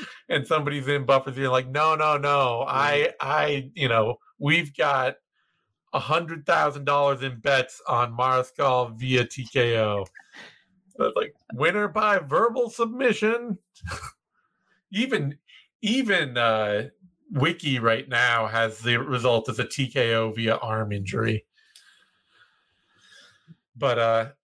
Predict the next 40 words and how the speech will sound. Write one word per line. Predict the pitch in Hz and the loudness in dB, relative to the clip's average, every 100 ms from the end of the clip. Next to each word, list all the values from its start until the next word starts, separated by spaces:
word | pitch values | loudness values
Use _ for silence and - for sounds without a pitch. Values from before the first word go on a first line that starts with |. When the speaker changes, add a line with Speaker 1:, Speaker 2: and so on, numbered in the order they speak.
| _ | _
Speaker 1:
all | 170 123 | 0 2
right. | 101 101 - _ _ _ _ _ _ _ _ _ _ | 0 -6 -14 _ _ _ _ _ _ _ _ _ _
Yeah, | 208 151 151 175 - | -12 -2 0 0 -2
great | - 185 170 | 0 0 0
result | 143 143 139 - | -2 2 0 -2
for | |
Mariscal, | 127 123 120 - 147 123 117 117 | 0 2 0 -2 0 2 0 -2
honestly. | - 131 127 - 135 127 123 - _ | 0 2 2 -2 0 0 0 -8 _
Speaker 2:
A | 151 | -2
great | 139 139 156 165 | 0 0 0 0
Speaker 1:
Great | 175 | -2
fight | 143 127 | 0 0
from | 127 117 | 0 0
Speaker 2:
remi-, | |
Speaker 1:
him. | 117 127 | 0 0
Speaker 2:
it's, | 151 _ _ | -2 _ _
it's | 147 139 | -2 0
a | 147 | -2
great | 127 123 185 180 | -2 -2 -2 0
reminder | 180 143 123 123 165 185 147 113 107 104 | 0 0 0 0 2 0 -2 -4 -8 -4
that | 123 - _ | -4 -4 _
anything | 180 214 247 233 208 208 | -2 0 0 0 0 0
can | 196 | 0
happen | 156 160 196 147 | 0 -2 -2 -2
in | 113 | -2
this | 90 | -2
Speaker 1:
Oh, | 175 180 | 0 2
yeah. | 214 220 | 2 -2
Speaker 2:
sport. | - - _ _ _ _ _ _ | -8 -18 _ _ _ _ _ _
Excellent | - 190 180 160 127 | 0 0 0 -2 0
reminder. | 120 113 131 131 101 | 0 2 2 0 -2
I | 127 | -2
mean, | 165 | 0
I | 160 | 0
hate | 135 220 | -2 -4
to | 190 | -4
see | - 190 165 | -4 0 0
it | |
happen | 131 143 143 170 180 185 | 0 -2 -2 -2 -4 -4
to, | - 123 | -2 -2